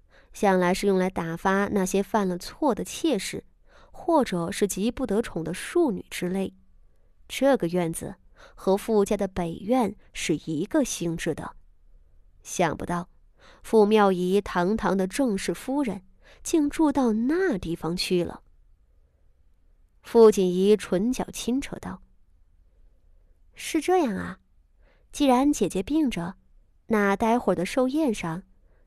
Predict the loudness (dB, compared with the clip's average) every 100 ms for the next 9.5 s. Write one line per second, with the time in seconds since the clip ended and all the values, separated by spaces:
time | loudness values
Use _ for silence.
0 | _ 0 2 4 2 2 -2 0 2 2
1 | 0 2 0 2 -2 -4 -6 -10 -12 _
2 | -20 _ _ _ _ _ _ _ _ _
3 | _ _ -20 -2 4 4 4 2 -2 -4
4 | -4 -4 -6 -6 -8 -12 _ _ _ _
5 | -14 -14 -14 -18 -20 -20 -20 -6 -2 0
6 | -2 -4 -6 -8 -14 -20 _ _ _ -8
7 | 2 4 4 2 4 2 2 0 -2 0
8 | 2 2 -2 -2 -2 0 -2 -2 0 -2
9 | -2 -4 -4 -8